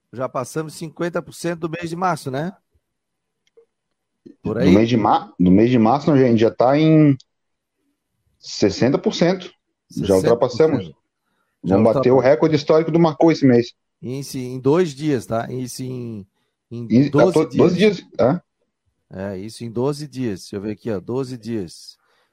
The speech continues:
Speaker 1: São páginas visitadas. Então, você que tem o seu negócio, invista aqui no Marcou no Esporte, converse conosco, sempre tem um,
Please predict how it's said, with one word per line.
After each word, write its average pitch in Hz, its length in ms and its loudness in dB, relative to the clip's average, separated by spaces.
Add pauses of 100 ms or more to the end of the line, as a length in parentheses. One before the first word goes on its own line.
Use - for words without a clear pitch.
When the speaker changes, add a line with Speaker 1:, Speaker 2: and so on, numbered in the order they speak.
Speaker 1:
São 131 240 -8
páginas 156 480 0
visitadas. 131 680 -4
Então, 220 260 0
você 180 340 -4
que 123 320 -10 (440)
tem 156 100 -4
o 143 80 -6
seu 147 160 -6
negócio, 120 680 -2 (360)
invista 196 380 -4
aqui 160 140 -8
no 160 60 -8
Marcou 143 320 -8
no 123 60 -12
Esporte, 131 400 -6
converse 123 400 -8
conosco, 123 440 -10
sempre 139 220 -12
tem 139 140 -8
um, 110 320 -14